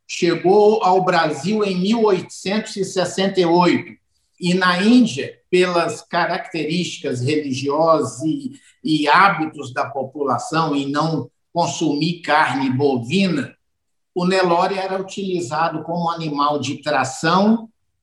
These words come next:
e também de transporte para a produção leiteira, apesar de não ter características importantes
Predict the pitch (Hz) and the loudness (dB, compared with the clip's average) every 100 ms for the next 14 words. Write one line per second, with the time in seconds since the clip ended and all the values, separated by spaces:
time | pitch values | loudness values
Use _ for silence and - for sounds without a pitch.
0 | _ _ _ 247 247 240 196 170 190 214 | _ _ _ 4 4 4 2 2 2 4
1 | 226 - _ _ - 139 214 180 160 156 | 2 -2 _ _ -6 -4 0 0 -2 -4
2 | - 175 196 - - - - - _ _ | 2 4 6 4 -4 -12 -14 -18 _ _
3 | _ _ 196 196 190 - 220 247 214 - | _ _ 0 2 0 -2 0 0 -2 -6
4 | - 180 175 156 123 156 165 208 214 - | -6 -4 -4 -6 -4 -2 0 0 -2 -2
5 | 139 143 131 123 156 135 139 151 202 220 | -2 -4 -4 0 0 0 -6 -4 -2 -2
6 | 165 170 175 _ _ _ - 151 135 143 | -2 -2 -2 _ _ _ -2 0 2 -2
7 | - 156 147 131 175 - - 135 123 151 | -4 -2 0 2 0 0 -4 -4 -2 -2
8 | 131 143 - - 156 190 - - - _ | 0 -2 -2 -2 2 2 0 -8 -12 _